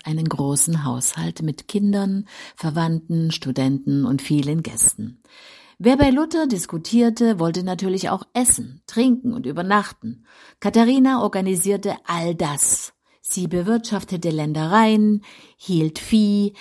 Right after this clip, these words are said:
betrieb eine kleine Brauerei und kümmerte sich um Geldfragen. Luther nannte sie in Briefen anerkennend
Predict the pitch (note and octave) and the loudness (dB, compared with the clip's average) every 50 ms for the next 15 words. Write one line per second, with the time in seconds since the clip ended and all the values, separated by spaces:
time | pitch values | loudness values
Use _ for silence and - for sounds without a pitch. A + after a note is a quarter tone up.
0 | - - - - - E3+ - - F#3+ F#3+ G#3 - - D#3+ E3 E3 D#3+ - F#3 F3 | -20 -20 -16 -12 -10 -8 -6 -4 -2 -2 -2 -2 -4 -4 -4 -4 -4 -2 -2 0
1 | E3 E3 E3 D#3+ D#3+ - - D#3 D#3+ E3 E3 D#3+ F3 G3+ G#3 G3+ G3+ G3 G3 G3 | 0 2 0 0 0 0 0 0 2 2 2 4 4 4 4 4 2 2 0 0
2 | G#3 - - G#3 F#3+ F#3 - - B3+ D4 C#4+ C#4 B3 A#3 A3+ F#3+ - F#3 F3+ F#3 | -2 -2 -2 -4 -4 -2 0 0 2 4 4 4 4 4 4 4 4 0 0 -2
3 | F#3 - - A#3 A#3 A#3 A#3+ A3+ - - C3 A2+ - - - - - G#2+ A2 A2 | -2 -4 0 4 4 6 4 4 0 -4 -4 -4 -4 -8 -10 -12 -12 -10 -10 -10
4 | A2 - A2+ A#2 _ _ _ _ _ _ _ _ _ _ _ _ _ _ - - | -12 -16 -20 -20 _ _ _ _ _ _ _ _ _ _ _ _ _ _ -2 2
5 | D3 F#3 A3+ A3 D4+ C#4+ C#4 A#3 D#3 C#3+ D3+ E3 D#3+ G3+ F#3 F3+ - F#3 F#3+ F3+ | 4 4 4 6 4 4 4 4 2 2 0 0 -2 -2 -2 -2 -2 -2 -4 -4
6 | - C#3 C3+ C3 - - D#3 D#3+ E3+ F3 E3+ - G3+ - - E3+ E3 E3 E3+ E3 | -2 -2 -2 -2 -2 -2 -2 0 0 -2 -2 -2 -4 -4 -2 -4 -2 -2 -2 -4
7 | E3 - E3+ E3+ E3+ E3+ F3 F3 F3+ F3 - - | -2 -2 0 0 0 0 0 -2 -4 -6 -10 -16